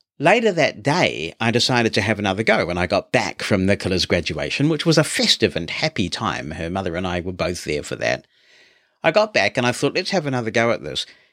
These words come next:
The next step when you have an issue like this with a Sonos product, and you don't have to do it too often, is that you do a hard reset. And in the case of the Sonos port,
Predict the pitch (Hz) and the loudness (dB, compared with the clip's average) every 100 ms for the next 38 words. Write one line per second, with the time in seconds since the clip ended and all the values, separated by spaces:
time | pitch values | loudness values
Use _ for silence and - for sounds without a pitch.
0 | _ _ - 139 156 214 247 - - - | _ _ 2 4 4 2 0 -6 -2 0
1 | - 226 92 - - 127 123 104 143 156 | 2 4 2 -2 -4 0 0 0 4 4
2 | 113 117 123 120 101 87 104 135 98 85 | 4 0 0 0 -2 -2 -6 -6 -6 -4
3 | - 104 101 107 90 85 85 - 101 71 | -2 -2 -2 -2 -2 -2 -8 -8 -8 -8
4 | 60 - 98 104 135 160 131 113 98 104 | -10 -8 -6 0 0 2 -2 -4 -4 -4
5 | 98 - 139 110 80 - 90 - _ _ | -4 -4 -2 -2 -2 -6 -10 -12 _ _
6 | _ - 143 143 143 123 117 98 - 113 | _ 4 6 6 4 2 0 0 4 4
7 | 113 101 101 - - 131 123 - 95 101 | 4 0 -4 -2 0 2 0 -2 -4 -2
8 | - - - - - - _ _ - 107 | -2 -4 -6 -14 -18 -20 _ _ 0 2
9 | 117 117 - 165 175 - - 120 110 104 | 2 0 2 4 4 4 4 2 2 -4
10 | 107 107 123 107 95 - - - 165 151 | -4 -2 0 0 0 -4 -4 0 0 0